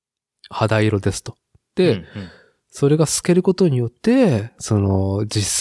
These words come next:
Speaker 1: 際な肉感だよね。
Speaker 2: ああ、人間のようなね。うん。
Speaker 1: そう、を、プラスチック、プラモデルで表現する、バンダイ驚異のテクノロジーで、二千十九年、二千二十年はもうなんか、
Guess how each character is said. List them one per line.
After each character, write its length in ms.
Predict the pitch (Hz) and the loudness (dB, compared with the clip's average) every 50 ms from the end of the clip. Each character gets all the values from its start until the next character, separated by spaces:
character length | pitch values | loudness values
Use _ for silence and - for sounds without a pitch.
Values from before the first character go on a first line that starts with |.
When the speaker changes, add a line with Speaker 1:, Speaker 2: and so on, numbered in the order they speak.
| - - 117 | -2 0 0
Speaker 1:
際 120 | 117 110 110 | 0 2 2
な 380 | 110 107 107 110 110 120 - 233 262 349 _ _ _ _ _ _ - | 0 0 0 0 -2 -4 -6 -10 -16 -20 _ _ _ _ _ _ -2
肉 400 | 117 120 123 117 - - 160 151 | 2 2 2 2 2 0 -2 0
感 320 | - - 101 92 92 92 | 0 -2 -2 -2 -4 -6
だ 80 | 90 87 | -8 -8
よ 100 | 87 92 | -8 -6
ね。 240 | 95 110 131 - _ _ _ _ _ - | -8 -8 -8 -10 _ _ _ _ _ -4
Speaker 2:
あ 540 | 147 147 143 131 127 123 120 120 120 117 107 104 | 0 2 2 4 2 2 2 2 2 0 0 -2
あ、 40 | |
人 240 | 104 117 131 127 120 | -2 -2 -2 -2 0
間 140 | 117 123 120 | 0 0 0
の 100 | 127 123 | 0 -2
よ 140 | 123 120 110 | -2 -2 -2
う 40 | 98 | -4
な 120 | 92 95 | -4 -4
ね。 260 | 123 160 190 220 - _ _ _ | -4 -4 -6 -6 -8 _ _ _
う 200 | - 110 107 101 | -10 -8 -6 -6
ん。 60 | 98 | -6
Speaker 1:
そ 220 | 95 - - 113 104 | -6 -2 0 0 2
う、 20 | 101 95 98 123 120 120 | 2 0 0 -2 -2 0
を、 380 | 131 143 147 139 120 - - 107 - - _ _ _ - | 2 2 2 2 0 -2 -4 -8 -10 -16 _ _ _ -6
プ 100 | - - | -2 0
ラ 180 | 139 160 180 | 2 2 2
ス 180 | - - - - | 0 -2 -2 0
チ 100 | - 165 | 0 -2
ッ 60 | 160 - _ _ | -2 -2 _ _
ク、 280 | - - 101 98 - _ | -6 -6 -6 -6 -8 _
プ 120 | - - 127 | -2 0 0
ラ 120 | 135 139 | 2 2
モ 140 | 151 151 151 | 2 2 2
デ 100 | 135 110 | 2 2
ル 80 | 98 | 0
で 100 | 95 101 95 - - | 0 -2 -2 0 0
表 320 | 117 117 113 113 110 110 | 2 2 2 2 2 2
現 120 | 107 101 - | 2 0 -2
す 120 | - - | -4 -4
る、 320 | 92 98 101 110 - _ _ | -4 -4 -6 -6 -8 _ _
バ 200 | - 135 147 156 | -2 0 2 2
ン 60 | 147 | 2
ダ 120 | 127 113 101 | 2 2 2
イ 60 | 98 | 0
驚 300 | - - - 131 120 107 | -2 0 0 2 2 2
異 40 | 98 | 0
の 100 | 95 92 | -2 -2
テ 140 | - 110 104 | -2 -2 -2
ク 120 | - 110 | 0 0
ノ 100 | 110 110 | 2 2
ロ 120 | 110 107 | 2 2
ジ 180 | 101 98 95 90 | 0 0 -2 -4
ー 40 | 92 | -4
で、 220 | 92 101 98 95 | -2 -4 -4 -2
二 160 | 95 101 104 | -2 -2 -2
千 240 | - - 127 113 104 | 0 0 0 0 0
十 240 | 98 - 104 101 101 | 0 0 0 0 0
九 240 | - - 110 107 101 | 0 0 -2 0 0
年、 280 | 98 98 95 95 98 | -2 -2 -4 -4 -4
二 120 | 104 104 101 | -6 -6 -4
千 260 | - - 117 107 104 | 0 0 0 2 2
二 140 | 101 101 98 | 0 0 0
十 180 | - - 107 | 0 0 0
年 220 | 101 98 95 92 92 | 0 0 -2 -2 -2
は 180 | 95 92 92 | -2 -2 -2
も 200 | 92 104 107 107 | 0 0 0 0
う 40 | 98 | 0
な 140 | 101 104 104 | 2 0 0
ん 40 | 101 | 0
か、 220 | - 98 95 101 | -2 -4 -6 -6